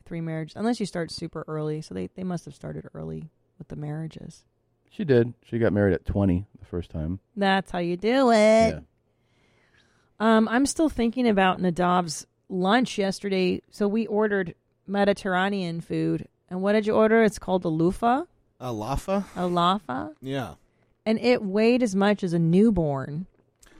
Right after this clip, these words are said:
Speaker 3: It seemed like an
Speaker 2: That's the,
Speaker 3: eating
Speaker 2: that's the
Speaker 3: challenge.
Speaker 2: fucking biggest thing. I swear to God, I've never seen anything like that.
Speaker 3: There's a different place that we order from where I get the loofah, and it's just like, it's like,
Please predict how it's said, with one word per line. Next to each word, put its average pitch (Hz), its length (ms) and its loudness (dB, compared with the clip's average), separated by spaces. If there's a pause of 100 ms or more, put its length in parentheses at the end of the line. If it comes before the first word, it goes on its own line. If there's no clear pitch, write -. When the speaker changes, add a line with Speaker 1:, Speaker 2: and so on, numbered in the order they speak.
(540)
Speaker 3:
It 156 120 -4
seemed 202 260 2
like 175 200 2
an 135 160 -4
Speaker 2:
That's 139 200 6
the, 156 60 6
Speaker 3:
eating 147 140 4
Speaker 2:
that's 135 200 4
the 123 120 2
Speaker 3:
challenge. 127 240 4
Speaker 2:
fucking 110 120 2
biggest 101 320 2
thing. 95 180 -2
I 104 120 2
swear 104 260 2
to 95 60 4
God, 85 280 2
I've 98 160 2
never 101 220 6
seen 92 140 -2
anything 87 240 0
like 92 160 -2
that. 71 180 -8 (160)
Speaker 3:
There's 185 200 2
a 196 40 0
different 175 360 0
place 170 200 -2
that 165 80 0
we 147 120 0
order 151 280 0
from 123 240 -6
where 117 100 -6
I 117 60 -4
get 120 160 -8
the 127 60 -12
loofah, 120 320 -4
and 160 100 -4
it's 156 120 -8
just 180 200 -8
like, 175 320 -2
it's - 220 -8
like, 180 160 2